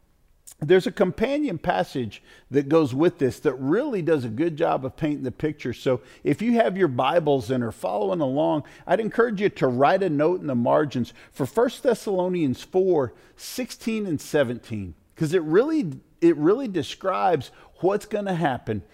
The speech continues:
well. Listen to this. "For the Lord himself will come down from heaven with a commanding shout, with the voice of the archangel, and with the trumpet call of God.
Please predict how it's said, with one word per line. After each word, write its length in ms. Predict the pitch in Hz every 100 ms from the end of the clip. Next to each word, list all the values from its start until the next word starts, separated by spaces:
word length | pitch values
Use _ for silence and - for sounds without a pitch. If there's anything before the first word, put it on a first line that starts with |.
| _ -
well. 460 | 127 131 101 87 _
Listen 400 | 131 190 - 185
to 80 | 147
this. 340 | 123 117 - - _ _ - _ _
"For 180 | - 165
the 140 | 151
Lord 300 | 147 214 269
himself 680 | 262 233 - 160 120 113 -
will 140 | 117
come 420 | - - 208 233
down 280 | 196 185 190
from 180 | - 202
heaven 380 | 156 131 127 - - _
with 180 | 135 139
a 60 |
commanding 540 | 135 147 143 147 147 139
shout, 440 | - 139 113 107 - -
with 200 | 143 160
the 100 | 151
voice 420 | 127 160 247 220
of 120 | 226
the 140 | 185 196
archangel, 640 | 180 170 190 214 190 214
and 220 | 208 143
with 160 | 143 139
the 100 | 123
trumpet 540 | - - 220 214 220
call 280 | - 190 190
of 140 | 170 147
God. 420 | 135 95 95